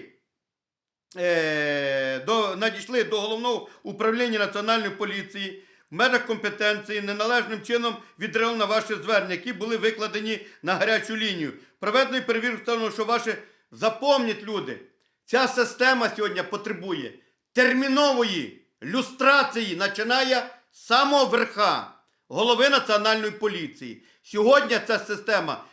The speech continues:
яка нижче плінтуса, і вона сьогодні, на сьогоднішній день, це вороги номер один внутрі держави Україна. Як говорив Вінстон Черчилль, щоб за-, побідити ворога,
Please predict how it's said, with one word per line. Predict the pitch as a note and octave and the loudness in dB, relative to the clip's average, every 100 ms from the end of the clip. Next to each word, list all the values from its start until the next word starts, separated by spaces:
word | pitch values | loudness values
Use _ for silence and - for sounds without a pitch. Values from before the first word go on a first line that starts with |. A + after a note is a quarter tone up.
| _ | _
яка | C#3 F#3+ A3 C4 G#3+ - - | -6 -2 4 4 4 -2 -6
нижче | F3+ C4 - B3+ | -4 -4 -4 -8
плінтуса, | - A#3+ B3+ G3 F3+ D#3+ D3 - - - | -6 -2 0 -2 -8 -6 -6 -8 -14 -8
і | E3+ | -4
вона | F3 G3+ A3+ A3+ - - - _ - _ D3 - | 0 4 4 4 -6 -20 -20 _ -20 _ -20 -16
сьогодні, | F#3+ F#3+ A#3 D#3 D#3+ A#2 - _ - E3 | -8 2 2 2 -4 -6 -14 _ -20 -2
на | G3+ | 0
сьогоднішній | G3+ G3 F#3 A3+ G3 - F3+ | 0 0 2 0 -2 -10 -8
день, | D#3 D3 - - _ | -4 -4 -6 -20 _
це | G#3 | -4
вороги | D#3 G3 F#3 G3 | -2 -2 0 0
номер | G#3+ F#3 F#3 F3+ | -2 -2 -2 -4
один | D3+ D3+ G#2+ - _ | -4 -8 -8 -16 _
внутрі | C#3 D#3 G3+ A3+ | -8 -6 -4 -4
держави | F3+ D3+ F3 F#3 F#3 F#3 _ | -4 -4 -2 -2 -4 -8 _
Україна. | D#3+ D3+ F3 E3 B2+ G2+ - _ | -16 -8 -4 -2 -4 -10 -18 _
Як | C3+ A3+ A#3 D#3 | 0 0 0 -4
говорив | G3 G#3+ F3+ | -2 -2 -4
Вінстон | G3+ G#3 G#3+ G3 | -6 -8 -8 -10
Черчилль, | G3+ G#3 E3+ - B2+ - _ _ | -2 0 0 -4 -14 -16 _ _
щоб | - F3+ F3 F#3 - _ - | -10 -6 -6 -6 -10 _ -18
за-, | C#3 A#2 G#3 E3+ A2+ - _ _ _ _ _ _ _ _ _ _ | -6 2 4 4 0 -10 _ _ _ _ _ _ _ _ _ _
побідити | G3 F#3+ A3 G#3+ G3 | -6 -4 0 0 -2
ворога, | E3+ G#3 A#3+ G#3 G#3 | 0 2 2 2 -2